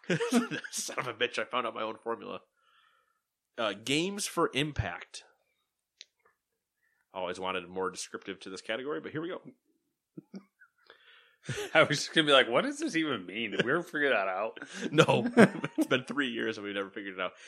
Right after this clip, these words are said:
Speaker 1: I think it's supposed to be the old, uh, like, games that have meaning. Like, games that make you feel things.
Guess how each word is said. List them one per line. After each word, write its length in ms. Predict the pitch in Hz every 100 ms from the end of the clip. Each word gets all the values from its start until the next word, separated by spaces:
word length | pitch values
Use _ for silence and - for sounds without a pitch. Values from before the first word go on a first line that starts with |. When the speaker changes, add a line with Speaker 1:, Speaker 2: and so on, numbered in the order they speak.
| - -
Speaker 1:
I 80 | 143
think 160 | 220 196
it's 100 | 156
supposed 260 | 143 131
to 60 | 110
be 220 | 113 110
the 180 | 95 95
old, 300 | 92 92 90
uh, 100 | 85
like, 200 | 87 82 87 101
games 400 | 104 104 98 90
that 160 | 85
have 220 | 80 90 87 87 85
meaning. 420 | 87 82 82 - _ _ _ _ _ _ _ -
Like, 120 | -
games 220 | 107 101
that 60 | 101
make 180 | 92
you 60 | 92
feel 460 | - - 92 92 90
things. 480 | - 57 - -